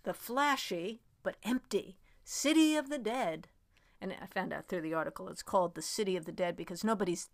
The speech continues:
there. You know, the, it's sort of like North Korea. They build up the city, but the people are really very poor. So there's all this wealth on display in this particular part,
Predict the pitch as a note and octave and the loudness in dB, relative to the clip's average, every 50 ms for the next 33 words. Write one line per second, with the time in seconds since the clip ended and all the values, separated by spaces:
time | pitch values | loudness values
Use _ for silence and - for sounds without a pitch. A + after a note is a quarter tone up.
0 | _ - - A2 C3+ - - - - _ _ _ _ _ _ _ _ - - _ | _ -10 -8 -8 -8 -10 -12 -16 -20 _ _ _ _ _ _ _ _ -20 -20 _
1 | _ _ _ _ _ F#3+ F3+ F3 E3 E3+ - - - F#3+ - - - - C4 C4 | _ _ _ _ _ -4 -2 -2 -2 -4 -6 -10 -12 -12 -12 -10 -4 0 0 2
2 | A#3+ G#3+ G#3 F3+ - F#3+ F#3 E3 - - - F3 D#3+ D3 D#3 - - - F#3 A3 | 2 2 0 0 0 -2 -6 -6 -8 -8 -8 -6 -6 -6 -8 -10 -12 -4 0 2
3 | A#3 A#3+ A#3 A#3 A3+ - G#3 F3+ - - G3+ F3 F3+ F3 F3 E3+ - D#3+ - F3+ | 2 4 2 0 0 -2 -6 -6 -4 -4 -4 -4 -4 -4 -6 -6 -8 -10 -12 -8
4 | - A3 A#3 - G#3+ F#3+ F#3 F#3 F#3+ F#3+ F#3+ E3+ D#3 E3+ E3 F3 E3+ - - - | -4 -4 -2 0 2 2 2 2 2 0 -2 -2 0 0 -2 -2 -4 -6 -8 -6
5 | F3 E3 D#3+ E3 E3 E3 - - - - _ - - G#3 G3 F#3 F#3 F3 G#3+ A3 | -4 -4 -2 -4 -4 -6 -10 -18 -20 -20 _ -8 -4 -2 -2 0 -2 0 0 0
6 | A3+ G#3 G#3+ G3+ - G3 F#3+ F#3+ F#3+ F#3+ F#3+ F3 F3 E3+ - - - F3 G#3 - | 0 0 0 -2 0 2 2 2 2 0 -2 -6 -6 -8 -10 -12 -10 -10 -10 -8
7 | - - G#3 G#3+ G#3 G3+ G3 F#3 F3 D#3+ E3+ - - F#3+ F3+ - G#3 - F#3+ F3+ | -6 -2 0 2 2 2 2 -2 -4 -8 -10 -10 -10 -10 -8 -8 -6 -6 -6 -6
8 | E3+ E3+ - G#3 F#3+ F#3+ F3+ - | -6 -4 -2 0 2 2 2 0